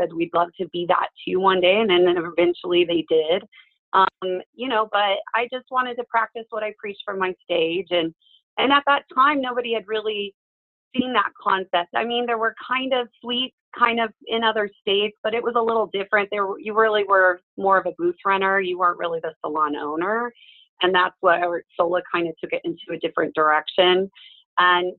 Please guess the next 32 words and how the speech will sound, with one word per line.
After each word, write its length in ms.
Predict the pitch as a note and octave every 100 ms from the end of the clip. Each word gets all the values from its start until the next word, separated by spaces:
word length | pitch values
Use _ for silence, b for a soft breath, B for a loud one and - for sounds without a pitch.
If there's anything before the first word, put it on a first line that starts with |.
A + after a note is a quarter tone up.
| G#3
so 80 | G3
I 120 | F#3+
just 180 | F#3 -
saw 120 | F#3+
the 100 | F3 F3
opportunity 720 | E3+ E3 - F3+ F3 E3+ E3+
of 80 | E3 -
just 160 | E3 _ _ -
being 220 | F#3 F3+
able 260 | F3 E3+ E3 -
to 440 | F3 E3+ E3+ E3 -
be 120 | E3+ F3
on 220 | E3 D#3+ -
stage 320 | - F3+ G3+
and 180 | F3+ E3
be 140 | E3+ F#3
a 80 | F#3
salon 340 | F#3 F#3+ F#3 F#3
owner 320 | F#3+ F#3+ F3+
with 160 | F3 F3
a 100 | E3
lot 280 | E3 E3 E3+
of 80 | E3
the 60 | -
people 280 | E3+ F3 E3
that 140 | E3 D3+ D3
I'm, 120 | D3+ b b b _
uh, 240 | D#3+ D#3+ D3+ - _ -
you 120 | F#3
know, 80 | D#3 - -
teaching 420 | G3 - G3+ G3 -
to, 500 | G3+ G3+ G3+ G3 G3